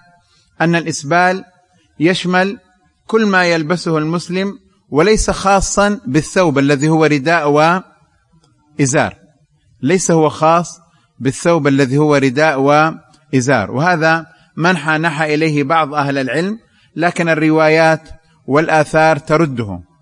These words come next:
فهو يقول: "لا إسبال إلا في الثياب". أما السراويلات، أما السراويلات وغيرها مما يكون تحت ال-، تحت القميص، فهذه لا يشملها الإسبال. لكن نحن نقول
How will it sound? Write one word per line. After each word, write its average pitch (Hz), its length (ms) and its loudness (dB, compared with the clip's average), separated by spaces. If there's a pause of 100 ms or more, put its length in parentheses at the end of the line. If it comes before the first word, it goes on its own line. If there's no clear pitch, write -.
(520)
فهو 156 240 2
يقول: 151 420 0
"لا 175 160 0
إسبال 170 440 0
إلا 156 280 0
في 131 80 -10
الثياب". 131 440 -2 (960)
أما 170 160 2
السراويلات، 156 1000 0 (1000)
أما 160 180 2
السراويلات 143 760 0
وغيرها 147 360 2
مما 143 320 0
يكون 143 400 -4
تحت 156 300 -6
ال-، 131 360 -4 (400)
تحت 151 260 -6
القميص، 156 640 -6 (280)
فهذه 160 320 -2
لا 170 180 0
يشملها 156 680 -4 (680)
الإسبال. 127 500 -8 (400)
لكن 160 300 -4
نحن 165 240 -4
نقول 180 560 -2